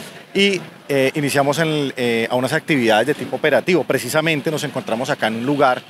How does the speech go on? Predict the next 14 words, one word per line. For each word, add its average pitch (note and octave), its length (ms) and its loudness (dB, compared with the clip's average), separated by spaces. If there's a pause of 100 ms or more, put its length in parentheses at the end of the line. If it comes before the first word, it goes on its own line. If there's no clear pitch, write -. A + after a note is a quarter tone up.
(360)
eh, A#2+ 220 0
donde B2 200 -2
en A#2 60 0
el A#2+ 60 0
desarrollo A#2 280 -2
de C#3 60 -2
este D#3+ 140 -6
tipo D3 220 -4
de D#3 80 6
actividades, C3 680 2
de A#2 80 0
plan A#2 180 2
de B2 60 -2
motocicletas, C3 920 -2